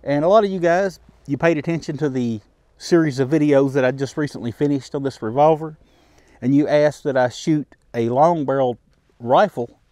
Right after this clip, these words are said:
alongside the revolver in the block to see what the difference would be. So I've also got my Henry pump. This one's actually chambered for twenty-two long rifle, but it's marked for twenty-two longs and shorts on the barrel,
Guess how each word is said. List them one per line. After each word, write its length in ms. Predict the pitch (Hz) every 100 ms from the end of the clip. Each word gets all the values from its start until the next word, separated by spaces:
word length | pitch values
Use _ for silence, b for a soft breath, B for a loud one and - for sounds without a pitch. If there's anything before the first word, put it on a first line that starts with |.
| _ -
alongside 640 | 127 147 147 131 165 160
the 60 | 117
revolver 440 | 117 120 120 127
in 140 | 104 117
the 80 |
block 340 | 110 123 123 -
to 80 | 120
see 200 | - 123
what 160 | 117
the 60 | 117
difference 360 | 131 127 92 -
would 160 | 92
be. 240 | 120 156 151 b b b b b -
So 120 | 151
I've 120 | 139
also 320 | 165 - 147
got 200 | 139 131
my 180 | 120 113
Henry 360 | 135 151 123 107
pump. 480 | - 151 151 - - _ b b b b
This 220 | 160 -
one's 160 | 147 143
actually 300 | 143 - 117
chambered 380 | - 143 135 113
for 100 | 107
twenty-two 380 | 147 135 135
long 280 | 117 139 139
rifle, 420 | 135 135 - 143 _ b b b b b b -
but 140 | 131
it's 160 | 143 147
marked 340 | 143 139 -
for 220 | - 117
twenty-two 540 | 110 139 135 117 127 120
longs 560 | 131 139 139 135 123
and 240 | 113 123 113
shorts 500 | 143 135 135 - - _ _
on 160 | 127 120
the 60 |
barrel, 400 | 113 131 131 127